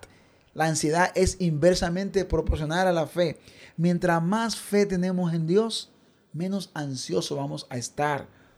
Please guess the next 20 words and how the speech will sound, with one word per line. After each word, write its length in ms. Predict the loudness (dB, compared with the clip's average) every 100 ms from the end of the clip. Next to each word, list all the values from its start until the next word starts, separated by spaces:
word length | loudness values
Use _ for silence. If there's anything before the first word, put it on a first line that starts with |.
| 0
porque 220 | 2 2
vamos 200 | -2 -2
a 60 | -2
descansar 540 | -2 -4 -4 -2 -2
en 80 | 0
un 160 | -2 2
Dios 260 | 0 0
todopoderoso 840 | 2 2 2 0 0 0 0 -4 -8 -18 -20 _
que 100 | -6
nos 200 | -4 -2
va 80 | 0
a 40 |
iluminar, 580 | 0 0 0 0 0 -2
que 120 | -4
nos 260 | -6 -4 0
va 120 | 2
a 60 | 4
guiar 400 | 2 0 0 -4 -18 -20 -6
a 120 | 0 2
afrontar 680 | 2 2 2 2 2 0